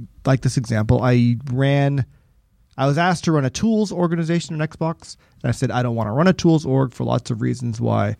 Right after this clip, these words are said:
uh, mainly focused around Microsoft's competitive stack ranking and how tools teams often were left out of those things. I didn't wanna be part of that. But I did run our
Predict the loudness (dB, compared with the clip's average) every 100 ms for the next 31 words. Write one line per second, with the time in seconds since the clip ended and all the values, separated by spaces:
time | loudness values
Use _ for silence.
0 | -12 _ _ -6 -4 -4 0 4 6 8
1 | 6 4 2 0 0 -2 0 0 -2 -4
2 | -2 -2 -2 -6 -4 -2 -2 -4 -2 2
3 | 2 2 -2 -2 -4 -4 -4 -2 -2 -2
4 | -4 -2 -4 -2 -4 -2 -2 -2 0 2
5 | 2 2 0 0 0 -2 -4 -6 -4 0
6 | 2 2 0 -4 -20 -20 -20 -6 -2 -2
7 | 0 0 2 0 0 2 2 0 -2 0
8 | 2 0